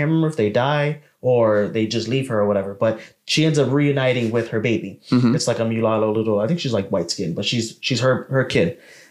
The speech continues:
Speaker 1: and she's trying to look for her kid's dad and, like, reconnect with him. And she's, like, you know, she's ratchet a little bit. She's kinda, like, you know, a thief, and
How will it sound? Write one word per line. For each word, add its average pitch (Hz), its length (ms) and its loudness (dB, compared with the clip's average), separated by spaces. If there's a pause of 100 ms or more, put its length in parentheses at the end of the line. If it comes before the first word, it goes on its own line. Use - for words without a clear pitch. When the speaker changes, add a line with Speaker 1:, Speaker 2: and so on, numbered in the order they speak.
(100)
Speaker 1:
and 117 320 0
she's 143 140 0
trying 143 200 0
to 131 40 0
look 139 160 -2
for 110 160 -2
her 127 500 0 (180)
kid's 127 340 -2
dad 113 500 -2 (260)
and, 123 120 -2
like, 107 160 0
reconnect 135 440 -2
with 98 120 -8
him. 87 220 -10 (340)
And 117 200 2
she's, 123 380 -2
like, 110 300 -2
you 127 80 0
know, 92 340 -6
she's 180 220 0
ratchet 131 440 0
a 131 80 4
little 131 180 4
bit. 127 200 -2
She's - 160 -4
kinda, 127 180 -2
like, 113 220 -2
you 165 60 0
know, 101 280 0
a 113 80 -2
thief, 123 500 -4
and 101 280 -2